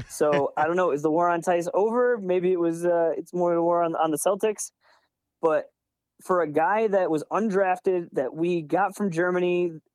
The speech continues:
Speaker 1: and when we signed him, no idea who he was, uh, but has improved every year, both on the, on the offensive and, uh, defensive end.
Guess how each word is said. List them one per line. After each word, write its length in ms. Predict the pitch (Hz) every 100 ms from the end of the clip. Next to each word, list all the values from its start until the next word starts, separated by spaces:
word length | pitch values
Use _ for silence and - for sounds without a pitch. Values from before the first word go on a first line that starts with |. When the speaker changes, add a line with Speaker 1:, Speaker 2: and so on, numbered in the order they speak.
| _ _ _ 156
Speaker 1:
and 200 | 147 - -
when 160 | 160
we 60 | 156
signed 340 | - 185 220
him, 180 | 226 220 - _ _ _ -
no 160 | 170
idea 240 | 196 185 185
who 160 | 185
he 80 | 180
was, 480 | 156 156 147 151 - _ _ _ _ _ -
uh, 260 | 139 131
but 320 | 135 143 139 _ _ -
has 220 | 160 156
improved 760 | 151 - - 202 233 240 196 -
every 340 | 175 196 233
year, 280 | 202 196 190
both 240 | 170 165 160
on 180 | 151
the, 60 | 143
on 240 | 131 131
the 80 | 139 -
offensive 640 | 190 202 226 208 208 190
and, 340 | 170 180 180 175
uh, 220 | 170 160
defensive 520 | 156 180 175 165 156
end. 360 | 151 151 147